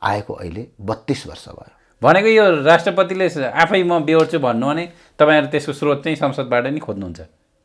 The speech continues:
Speaker 1: नेपालको हरेक नागरिकले खोज्नुपर्छ त्यो स्रोत। सोर्स अफ इन्कम खोज्नु परेन? राष्ट्रपति भनेको त नेपालको सबभन्दा ठुलो निकाय हो नि, होइन?
Speaker 2: अँ।
Speaker 1: त्यो निकायले वैध पैसा त्यहाँ गर्यो कि कोही ब्ल्याक मनी गर्यो भन्ने कुरा त त्यो त थाहा हुनु पऱ्यो नि। राष्ट्रपति कार्यालय।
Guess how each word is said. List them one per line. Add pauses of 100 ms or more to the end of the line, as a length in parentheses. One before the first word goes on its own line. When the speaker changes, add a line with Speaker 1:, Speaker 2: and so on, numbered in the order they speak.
(120)
Speaker 1:
नेपालको
हरेक
नागरिकले
खोज्नुपर्छ
त्यो
स्रोत। (760)
सोर्स
अफ
इन्कम
खोज्नु
परेन? (840)
राष्ट्रपति
भनेको
त
नेपालको
सबभन्दा
ठुलो
निकाय
हो
नि,
होइन? (140)
Speaker 2:
अँ। (360)
Speaker 1:
त्यो
निकायले
वैध
पैसा
त्यहाँ
गर्यो
कि
कोही
ब्ल्याक
मनी
गर्यो
भन्ने
कुरा
त (760)
त्यो
त
थाहा
हुनु
पऱ्यो
नि।
राष्ट्रपति
कार्यालय।